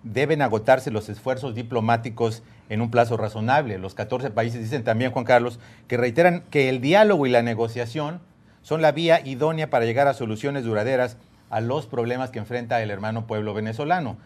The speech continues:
Es decir, eh, lejos cualquier idea de que hay un servilismo o un injerencismo, por el contrario, es una reivindicación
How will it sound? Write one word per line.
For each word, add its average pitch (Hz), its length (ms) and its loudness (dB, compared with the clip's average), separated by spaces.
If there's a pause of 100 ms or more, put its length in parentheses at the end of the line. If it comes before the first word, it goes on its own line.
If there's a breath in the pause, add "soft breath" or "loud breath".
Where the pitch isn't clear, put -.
(120)
Es 135 120 -10
decir, 143 360 -6 (220 loud breath)
eh, 131 160 -16
lejos 147 400 -2
cualquier 123 400 -4
idea 131 320 0
de 120 160 -4
que 120 80 -4
hay 120 140 -4
un 117 80 -10
servilismo 110 640 -4
o - 20 -2
un 113 160 -2
injerencismo, 113 600 -4
por 110 120 -4
el 101 80 -6
contrario, 123 480 -2
es 120 120 -8
una 127 180 -4
reivindicación 113 880 -4